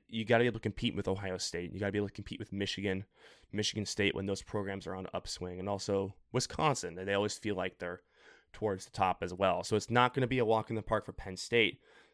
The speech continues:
Twenty-five point three points per game is not gonna cut it in the Big Ten.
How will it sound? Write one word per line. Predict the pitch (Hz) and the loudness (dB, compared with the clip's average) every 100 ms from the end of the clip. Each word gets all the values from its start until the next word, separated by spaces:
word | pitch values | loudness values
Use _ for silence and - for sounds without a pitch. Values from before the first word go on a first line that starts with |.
| _ | _
Twenty-five | - 139 139 127 127 123 - | 2 4 4 6 6 6 4
point | 123 - | -2 0
three | 127 120 | -2 -2
points | - 110 - | 0 0 0
per | - 101 | -4 2
game | 113 110 104 - - - - | 4 4 2 -2 -12 -10 0
is | 113 | 2
not | 117 107 107 | 6 4 4
gonna | 107 | -2
cut | - 101 98 | 2 0 2
it | 85 _ _ _ - | -2 _ _ _ -2
in | 113 101 | 0 2
the | 95 | 0
Big | 90 | -4
Ten. | - | -4